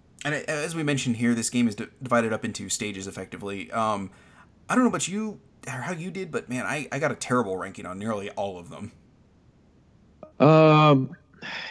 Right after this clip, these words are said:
Speaker 2: it kinda, I got good on a couple of 'em, but yeah, uh, I
Speaker 1: Ooh,
Speaker 2: just,
Speaker 1: aren't you
Speaker 2: I
Speaker 1: fancy?
Speaker 2: messed up. Uh,
Speaker 1: <laughs>
Speaker 2: yeah, I killed, uh, no, it was like, I was kinda surprised, uh, but, uh,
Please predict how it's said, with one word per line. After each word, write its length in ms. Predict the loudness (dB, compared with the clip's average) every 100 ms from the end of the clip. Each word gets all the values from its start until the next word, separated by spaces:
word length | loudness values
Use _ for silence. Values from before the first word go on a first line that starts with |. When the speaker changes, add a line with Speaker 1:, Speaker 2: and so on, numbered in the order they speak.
| -4
Speaker 2:
it 160 | -2
kinda, 380 | 4 8 8 6 2 -10
I 140 | 0 4
got 500 | 6 4 2 -8 0
good 240 | 4 6
on 160 | 6 4
a 40 |
couple 340 | 2 0 2 2
of 80 | 6
'em, 160 | 6
but 160 | 6 4
yeah, 320 | 6 6 6 2 2
uh, 80 |
I 240 | 4 6 4
Speaker 1:
Ooh, 60 |
Speaker 2:
just, 240 | 2 -4 -4
Speaker 1:
aren't 160 | -4
you 100 | -8 -8 -6
Speaker 2:
I 60 | 2
Speaker 1:
fancy? 0 |
Speaker 2:
messed 280 | 4 4 6
up. 180 | 4 6
Uh, 300 | 6 6 4 -2 _ _ -20
Speaker 1:
<laughs> 340 | -20 -16 -2
Speaker 2:
yeah, 180 | 0 0 -6 -20 -20 -20 _ -4 2
I 120 | 2
killed, 320 | 8 8 8
uh, 120 | 6 6
no, 140 | 6
it 100 | 4
was 200 | 2 2
like, 220 | 0 0 _ _ _
I 40 | 0
was 100 | 4
kinda 180 | 6 4
surprised, 540 | 2 2 4 2 2
uh, 100 | 2
but, 260 | 4 2 4
uh, 320 | 6 8 8